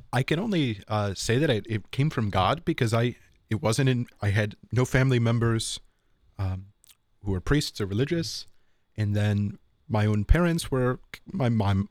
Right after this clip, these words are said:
mom was Catholic, but kind of semi-practicing. Would go to Mass on Sundays if she could, if she, well, wanted to go that day.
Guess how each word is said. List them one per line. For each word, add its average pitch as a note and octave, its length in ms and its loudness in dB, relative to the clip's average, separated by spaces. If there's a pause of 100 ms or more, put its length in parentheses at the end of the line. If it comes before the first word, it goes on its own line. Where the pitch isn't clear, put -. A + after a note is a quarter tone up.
mom G3 180 -2
was F#3 160 -2
Catholic, A#2+ 580 -4
but - 260 -4 (600)
kind D#3+ 180 0
of C#3+ 160 -2 (360)
semi-practicing. G#2+ 1080 -2 (240)
Would E3 160 -8
go D3+ 120 4
to C#3+ 60 4
Mass A2+ 380 2
on A#2+ 140 -2
Sundays A2 760 0 (420)
if A2 100 -2
she - 120 0
could, A#2+ 340 0
if A2 200 -4
she, A2+ 320 -2 (460)
well, G3 420 -6
wanted G#2 180 2
to G#2+ 60 2
go G#2+ 120 2
that G#2+ 180 -2
day. G2 240 -2